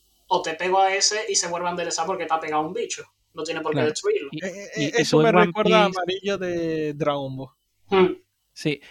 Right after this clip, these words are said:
Speaker 2: en One Piece, si la carta no es, está enderezada,
Speaker 1: No
Speaker 2: o sea,
Speaker 1: puedes
Speaker 2: una
Speaker 1: pegarle.
Speaker 2: carta no le puedo pegar, ¿no? Como
Speaker 1: No.
Speaker 2: pasa en, en,
Speaker 1: En
Speaker 2: en
Speaker 1: Woody o en
Speaker 2: Digimon.
Speaker 1: K. Rool o en donde sea,
Speaker 2: Vale.
Speaker 1: ¿no? En
Speaker 2: Vale,
Speaker 1: Digimon
Speaker 2: vale.
Speaker 1: no, en Digimon tampoco, en Digimon tienen que estar girados.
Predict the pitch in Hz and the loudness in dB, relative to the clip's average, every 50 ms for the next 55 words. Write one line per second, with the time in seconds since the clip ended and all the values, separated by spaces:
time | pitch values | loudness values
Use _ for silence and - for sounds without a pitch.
0 | - - 147 139 139 139 131 131 127 - 147 160 180 - - - - 151 143 131 | -6 -2 0 2 4 4 2 2 2 2 2 2 0 -2 -6 -4 0 2 2 4
1 | - 143 147 156 - - 165 165 160 - - - 156 - - 156 147 147 147 143 | 4 4 2 4 4 2 2 2 0 -2 -2 -6 -6 -4 -2 -4 -2 -2 0 -2
2 | 143 135 - 151 156 165 190 233 247 _ _ _ _ _ _ _ _ _ _ - | -2 -2 0 -2 0 0 0 -4 -6 _ _ _ _ _ _ _ _ _ _ -4
3 | 190 190 180 - 139 131 135 180 170 160 160 165 - - - _ _ _ _ - | -2 0 4 4 4 4 4 4 4 4 4 4 2 -2 -8 _ _ _ _ -10
4 | - 156 147 147 143 139 143 143 139 143 120 120 113 113 147 160 151 135 127 127 | -2 0 2 2 2 2 0 0 0 0 0 0 0 0 -2 -2 0 0 0 2
5 | 123 123 123 123 - 139 135 - - 143 139 139 139 135 135 131 131 131 131 131 | 2 2 2 2 2 2 0 0 2 2 4 6 4 4 4 2 0 0 0 -2
6 | 131 131 131 131 - - 151 131 135 127 123 139 170 202 208 202 190 190 185 180 | -2 -2 -4 -6 -8 -6 -6 -6 -4 -4 -4 -4 -2 2 4 4 4 6 4 4
7 | 180 175 170 127 127 139 156 185 214 185 190 202 196 185 175 175 170 170 165 165 | 4 4 4 4 6 6 6 6 6 4 4 2 4 2 2 0 0 -2 -2 -4
8 | 165 165 165 160 160 160 165 160 - 160 151 147 135 127 151 151 - _ _ _ | -6 -8 -8 -8 -8 -6 -4 -6 -6 -4 -4 -4 -2 -2 -4 -6 -8 _ _ _
9 | _ _ _ _ _ _ _ _ _ _ _ - - 170 143 127 123 117 113 - | _ _ _ _ _ _ _ _ _ _ _ -6 -4 0 2 4 4 4 4 4
10 | 190 196 190 196 202 190 185 170 165 170 175 180 185 202 196 190 - 185 190 180 | 4 4 4 4 4 4 2 0 -2 -2 -2 -2 0 -2 -2 0 0 0 0 0
11 | 160 156 160 156 165 170 175 190 196 185 170 160 - 170 165 - 156 151 147 139 | -2 -6 -6 -6 -6 -6 -6 -6 -6 -6 -6 -6 -6 -6 -6 -6 -6 -6 -6 -8